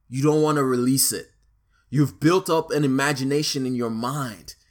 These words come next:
and you're like, "I need this car." It's no longer like, "Oh, I need a new car because my car is dying on me and I need to go get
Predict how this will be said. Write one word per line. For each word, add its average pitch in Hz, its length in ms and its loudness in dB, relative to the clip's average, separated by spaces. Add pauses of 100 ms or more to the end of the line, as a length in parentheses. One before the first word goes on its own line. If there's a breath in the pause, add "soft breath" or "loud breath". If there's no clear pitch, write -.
(160 soft breath)
and 113 100 -6
you're 127 120 -2
like, 110 420 -10 (200)
"I 104 140 -12
need 123 320 -4
this 113 180 -8
car." - 380 -12
It's 127 160 -2
no 202 180 4
longer 185 380 0
like, 135 320 0
"Oh, 113 80 -6
I 113 140 0
need 123 180 -2
a 113 60 2
new 110 160 -6
car 101 240 -6
because 95 220 -10
my 98 120 -6
car 98 240 -4
is 87 160 -8 (240 soft breath)
dying 95 380 -4
on 85 160 -12
me 85 80 -14
and 85 160 -12
I 90 80 -10
need 95 140 -12
to - 60 -18
go 95 140 -8
get 92 300 -8